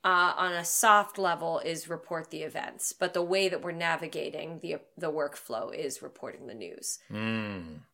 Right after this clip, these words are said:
Speaker 1: Which is not a criticism against how we're doing this, but it is an, a distinction worth mentioning. For our savvy listeners,
Speaker 2: That is
Speaker 1: which
Speaker 2: something I had,
Speaker 1: <laughs>
Speaker 2: honestly had not considered. I mean, that distinction until now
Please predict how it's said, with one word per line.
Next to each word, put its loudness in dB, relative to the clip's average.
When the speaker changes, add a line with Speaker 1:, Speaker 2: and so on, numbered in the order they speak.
Speaker 1:
Which 2
is 0
not 6
a 4
criticism 0
against 0
how 4
we're -2
doing -2
this, -8
but -2
it -6
is 0
an, -6
a -2
distinction -4
worth 0
mentioning. -8
For 4
our 8
savvy 6
listeners, 0
Speaker 2:
That 8
is 6
Speaker 1:
which 2
Speaker 2:
something 4
I 6
had, 4
Speaker 1:
<laughs> -12
Speaker 2:
honestly 2
had 0
not -4
considered. -2
I -2
mean, -2
that 4
distinction -6
until -6
now -8